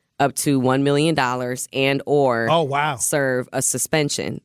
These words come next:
Speaker 1: There isn't an established suspension length for the situation, so if he is suspended by the league, the length will be at Adam Silver's discretion.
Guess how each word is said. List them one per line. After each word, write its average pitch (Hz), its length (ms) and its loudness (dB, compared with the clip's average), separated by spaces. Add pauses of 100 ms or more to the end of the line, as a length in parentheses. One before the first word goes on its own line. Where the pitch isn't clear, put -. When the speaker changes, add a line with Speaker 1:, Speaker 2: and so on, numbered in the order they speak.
(140)
Speaker 1:
There 135 200 0
isn't 165 500 0
an 143 120 2
established 143 600 -2
suspension 143 600 -2
length 139 300 0 (100)
for 143 160 4
the 127 100 -2
situation, 135 840 -2 (300)
so - 200 0
if 131 140 0
he 135 220 -4
is 196 240 2
suspended 123 440 -2
by 120 140 0
the 113 100 -6
league, 113 380 -6 (240)
the 131 100 2
length 131 260 0
will 127 100 -4
be 123 180 -2
at 117 400 -2
Adam 117 240 -2
Silver's 110 480 -2
discretion. 110 720 -8